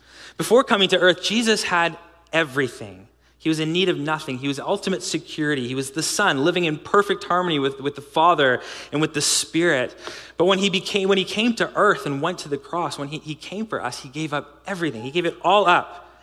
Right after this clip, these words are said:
He gave up his life. And you only die for something that's incredibly valuable to you.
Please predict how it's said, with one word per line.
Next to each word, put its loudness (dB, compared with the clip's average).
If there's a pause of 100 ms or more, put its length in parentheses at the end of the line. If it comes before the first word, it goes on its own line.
(200)
He -6
gave 4
up 0
his -2
life. -4 (1160)
And -4
you 0
only 4
die 4
for 0
something -4
that's -6
incredibly -4
valuable -6
to -20
you. -18